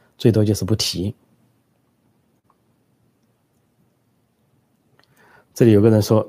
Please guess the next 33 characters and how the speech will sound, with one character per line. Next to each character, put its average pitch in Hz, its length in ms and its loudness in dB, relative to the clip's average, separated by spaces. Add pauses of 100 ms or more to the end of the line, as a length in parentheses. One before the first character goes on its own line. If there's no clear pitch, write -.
(160)
，“美 104 340 -2
国 127 220 -2
什 127 140 -8
么 117 180 -6
老 85 280 -8
莫 131 320 -8
最 120 180 -6
欺 - 240 -8
负 110 120 -6
中 107 160 -4
国 98 80 -4
人？” 85 100 -6
不 98 100 -8
知 107 60 -2
道 101 60 -2
什 92 120 -10
么 92 60 -6
意 95 100 -4
思 - 180 -12
哈。 90 200 -16 (140)
美 85 160 -8
国 107 220 -6
老 87 200 -10
莫 123 340 -6
最 - 120 -12
欺 - 200 -14
负 92 100 -12
中 92 100 -12
国 92 80 -10
人， 87 100 -12
看 - 160 -8
不 98 60 -8
懂。 98 120 -10